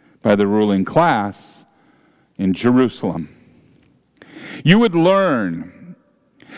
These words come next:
that the ruling class eventually used their political clout to get this man executed on a Roman cross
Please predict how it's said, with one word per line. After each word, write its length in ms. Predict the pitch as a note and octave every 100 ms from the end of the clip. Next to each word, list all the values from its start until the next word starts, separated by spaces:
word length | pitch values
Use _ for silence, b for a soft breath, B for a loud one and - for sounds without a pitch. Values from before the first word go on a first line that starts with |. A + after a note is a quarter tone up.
| D3
that 180 | D#3+ C#3+
the 120 | D3+
ruling 400 | D#3 F#3+ F3+ D3
class 580 | - F3 F3+ E3 D3+ C#3+
eventually 600 | A#2 D3 E3 - D#3 C3+
used 460 | B2+ C#3+ D3+ C#3
their 140 | D3 C3+
political 540 | - C3+ B2+ - A#2+
clout 560 | - - E3+ B2 B2+ -
to 100 | B2
get 280 | C3 C3
this 200 | D3 C#3+
man 460 | B2 A2+ A2+ A2+ C3 -
executed 800 | G#3 - - - A2 E2+ D2+ G2 B B B B B B B B B B -
on 180 | D3 G3
a 60 |
Roman 360 | F#3+ F3+ F3+ F#3+
cross 760 | - D3 A#2+ A#2 A#2 - -